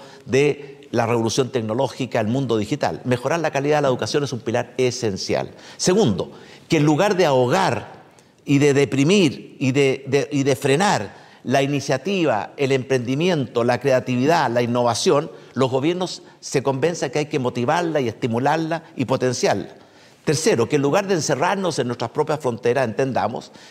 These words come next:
que la única manera para países pequeños como los nuestros de poder desarrollarse en plenitud es integrarse al mundo. Por ejemplo, Chile está integrado al mundo.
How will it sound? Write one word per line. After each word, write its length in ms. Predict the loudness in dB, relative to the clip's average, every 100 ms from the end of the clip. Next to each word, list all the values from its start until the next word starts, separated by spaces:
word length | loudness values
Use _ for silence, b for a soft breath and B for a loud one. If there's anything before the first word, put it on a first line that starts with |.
| B
que 120 | 0
la 140 | 2 2
única 360 | 2 2 0
manera 320 | 0 0 2
para 200 | 0 0
países 300 | 0 0 -2
pequeños 420 | -4 -2 0 0 -2
como 180 | 0
los 100 | 0
nuestros 420 | 0 0 -2 -10 -12 B B
de 100 | -2
poder 240 | 2 2 2
desarrollarse 640 | 0 -2 0 2 2 0
en 80 | -2
plenitud 400 | -4 -4 0 0
es 100 | 0
integrarse 480 | 0 2 2 2 0
al 80 |
mundo. 380 | 0 0 -2 -4 -14 B B B
Por 100 | 0
ejemplo, 280 | 2 2 0
Chile 360 | 0 0 2 0 B B B
está 240 | -2 2
integrado 480 | 0 2 2 2 0
al 80 | -2
mundo. 300 | -6 -10 -14